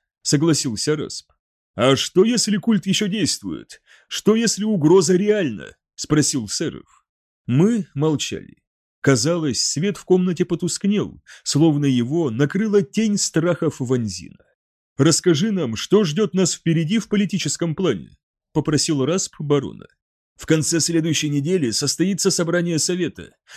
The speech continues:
Надежда в том, что кардинала можно заставить увидеть причину". По тону Ван Зина было понятно,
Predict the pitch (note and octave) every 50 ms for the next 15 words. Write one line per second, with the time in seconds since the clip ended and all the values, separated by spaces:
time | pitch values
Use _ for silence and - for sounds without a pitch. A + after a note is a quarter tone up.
0 | - - C3+ D3 D3 D3 E3+ D3 B2+ C#3 C3 - - - D#3+ F3+ E3 B2+ G2 -
1 | _ - - - - - E3+ D3 - E3+ D3 C#3 D3 D3+ D3+ E3 F3+ F3 D3+ B2
2 | A#2 C#3+ F3+ F#3 D3+ E3 F3 D#3 E3+ E3 - - F#3+ F#3 F#3 F#3 D3 - - F3+
3 | F3 E3+ E3 G#3 F#3+ F3 F3 - - F3+ F3+ F3 - - G#3+ G#3+ F3+ B2+ F2 B1
4 | _ _ _ _ _ _ _ _ _ - - D#3+ D#3 G#3+ A3+ G#3+ A3 F#3+ G3 F#3
5 | E3 C#3 C3 G3+ G3 F#3+ D#3+ C#3+ D3+ D3 C#3 A2 A2 G2+ G#2 C3 D3+ - G#3 G#3
6 | A3+ F#3+ A2+